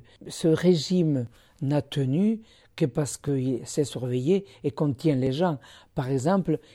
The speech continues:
il y a le comité de la révolution. C'est-à-dire que dans chaque pâté de maison, il y a une personne qui est censée,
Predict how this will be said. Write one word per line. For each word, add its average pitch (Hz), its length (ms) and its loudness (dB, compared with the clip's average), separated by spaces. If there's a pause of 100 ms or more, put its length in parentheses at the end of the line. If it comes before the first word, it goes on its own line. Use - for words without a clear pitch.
(120)
il 123 80 -4
y 151 40 4
a 139 40 6
le 139 80 4
comité 139 400 2
de 151 80 4
la 139 100 4
révolution. 123 760 -2 (360)
C'est-à-dire 127 560 0
que 135 120 -2
dans 127 160 0
chaque 170 300 2
pâté 131 300 0
de 120 100 -2
maison, 120 520 0 (380)
il 123 120 -8
y 143 60 6
a 131 220 2
une 151 180 2
personne 208 680 0 (200)
qui 170 400 -2 (600)
est 165 100 4
censée, 165 800 0